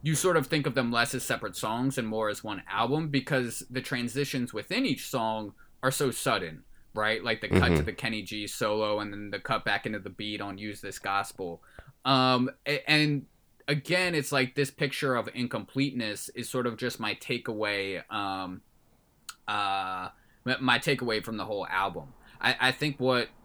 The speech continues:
Speaker 1: I really love about Kanye is how he sort of treats all these different musics as just sources for material,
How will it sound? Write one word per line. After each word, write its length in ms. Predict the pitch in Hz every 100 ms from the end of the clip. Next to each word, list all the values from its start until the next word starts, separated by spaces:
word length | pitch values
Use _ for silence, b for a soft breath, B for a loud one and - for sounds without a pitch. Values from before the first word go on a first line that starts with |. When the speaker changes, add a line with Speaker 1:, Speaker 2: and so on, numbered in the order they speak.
| -
Speaker 1:
I 40 |
really 320 | 123 127 151 139
love 180 | 117
about 280 | 101 101 104
Kanye 300 | - 107 107
is 120 | 104 -
how 180 | 113
he 140 | 113 110
sort 180 | - 113
of 100 | -
treats 300 | - 127 -
all 220 | 113 110
these 180 | 113 -
different 300 | 110 107 92
musics 500 | 101 110 135 131 -
as 200 | - 107 -
just 320 | 104 95 -
sources 360 | 120 110 127
for 140 | 120 117
material, 680 | 101 - 131 135 175 254